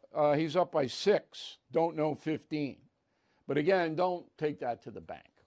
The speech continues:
okay? I wrote a column that I mentioned handicapping both Trump and Joe Biden in their legal situations. And the Biden situation is gonna get worse, a lot worse.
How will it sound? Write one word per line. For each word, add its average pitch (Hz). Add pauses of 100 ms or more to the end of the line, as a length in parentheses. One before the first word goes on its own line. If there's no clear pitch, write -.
(120)
okay? 165 (800)
I 139
wrote 156
a 147
column 180
that 156
I 143
mentioned 160 (400)
handicapping 170
both 156
Trump 156 (140)
and 185
Joe 151
Biden 131 (600)
in 135
their 135
legal 127
situations. - (360)
And 120
the 120
Biden 214
situation 165
is 104
gonna 127
get 117
worse, 113 (800)
a 104
lot 120
worse. 87